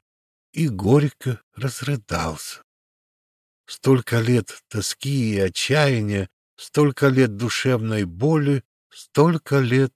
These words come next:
лжи, и вот теперь она рядом. Мужчина вытер салфеткой лицо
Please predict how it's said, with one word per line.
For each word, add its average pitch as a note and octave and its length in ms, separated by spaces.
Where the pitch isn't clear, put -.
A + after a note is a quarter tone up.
лжи, A#2 640
и G#2+ 140
вот E2+ 320
теперь G2+ 540
она G#2 400
рядом. A#2+ 560
Мужчина B2 520
вытер G#2 340
салфеткой F2+ 720
лицо G#2+ 540